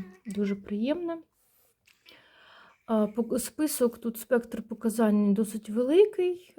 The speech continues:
Е, це і артрити, артрози, остеохондрози, е, вегетососудисті дистонії, неврози, Д Ц П,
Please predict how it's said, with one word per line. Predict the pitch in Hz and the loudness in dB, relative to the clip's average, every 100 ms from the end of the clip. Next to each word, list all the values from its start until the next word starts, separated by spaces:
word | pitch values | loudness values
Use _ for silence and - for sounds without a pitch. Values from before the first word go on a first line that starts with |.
| 285 | -8
Е, | 233 233 226 220 220 214 - | -4 0 0 0 0 -4 -8
це | - - 226 220 214 | -14 -4 0 0 0
і | 220 220 226 214 202 | -2 -2 -2 -4 -4
артрити, | 202 190 - 226 208 208 | -4 -4 0 2 2 4
артрози, | 196 196 - 254 320 320 254 | 2 2 -2 0 2 4 4
остеохондрози, | 214 214 208 202 214 202 240 285 330 320 294 | 4 0 -6 -4 0 0 0 0 0 0 -2
е, | 285 - - - - - - - 220 214 208 208 | -2 -6 -18 -20 -20 -18 -18 -10 -4 0 0 0
вегетососудисті | 202 208 226 214 202 214 262 214 208 - 196 | 0 2 2 0 -4 -8 -6 -6 -8 -8 -8
дистонії, | 185 - - 214 254 349 320 294 269 | -8 -10 -2 0 2 2 2 2 4
неврози, | 226 196 202 262 294 277 - 254 247 | 4 2 0 0 0 -2 -4 -4 -4
Д | 208 202 | -4 -6
Ц | 202 - | -8 -10
П, | 196 233 247 262 262 254 | -10 -6 -4 -2 -2 -4